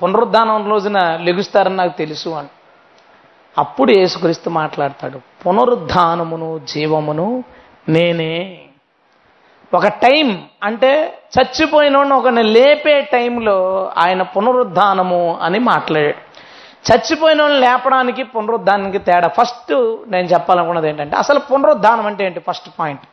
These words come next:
చచ్చిపోయిన వాళ్ళని దేవుడు చాలా మందిని లేపాడు, కానీ పునరుద్ధానం అయ్యే రాళ్ళు అని చెప్పడు.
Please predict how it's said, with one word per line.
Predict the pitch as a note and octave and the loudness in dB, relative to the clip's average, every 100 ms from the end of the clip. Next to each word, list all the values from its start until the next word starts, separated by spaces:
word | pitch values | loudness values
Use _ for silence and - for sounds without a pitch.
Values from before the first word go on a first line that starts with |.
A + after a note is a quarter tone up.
| _ _ _ _ _ _ - - - - G#3 | _ _ _ _ _ _ -20 -20 -20 0 2
చచ్చిపోయిన | A3 D4 E4 E4+ D#4+ | 2 0 2 2 2
వాళ్ళని | D#4 D4 | 0 0
దేవుడు | C#4 C#4+ C#4 | 2 2 2
చాలా | A#3 B3+ C4 | 0 2 0
మందిని | B3+ B3 A#3 | 0 0 0
లేపాడు, | G#3+ G#3+ G#3 E3 B2 - _ _ _ _ _ _ _ - | 0 2 2 0 -2 -12 _ _ _ _ _ _ _ -4
కానీ | F#3+ | -4
పునరుద్ధానం | F3+ G3 A3 B3+ C4 B3+ | 0 2 2 2 2 2
అయ్యే | A#3+ A3 A3 | 2 2 4
రాళ్ళు | G#3 G3+ G3 G3 | 4 4 0 -4
అని | - G3+ F#3 | -4 -4 -4
చెప్పడు. | E3 G#3 C#3+ | -4 -4 -8